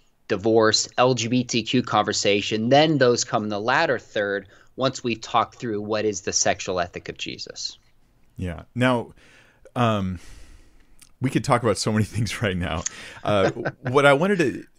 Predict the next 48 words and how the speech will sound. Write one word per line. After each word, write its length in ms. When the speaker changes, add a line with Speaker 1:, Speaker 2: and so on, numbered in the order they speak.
Speaker 2:
to 120
start 240
with, 120
though, 80
if 120
you 80
can, 220
is 200
what 160
do 60
you 80
think 160
the 100
landscape 560
is? 320
Like, 140
as 120
you're 100
writing 240
this 140
book 240
and 40
you're 100
thinking 280
about 160
your 120
audience, 360
you're 80
thinking 240
about 260
the 80
way 200
people 340
are 60
perceiving 560
these 140
issues 300
today, 420
can 180
you 60
describe 420
how 240
that 280
is, 320
you 100
know, 160
not 200
just 380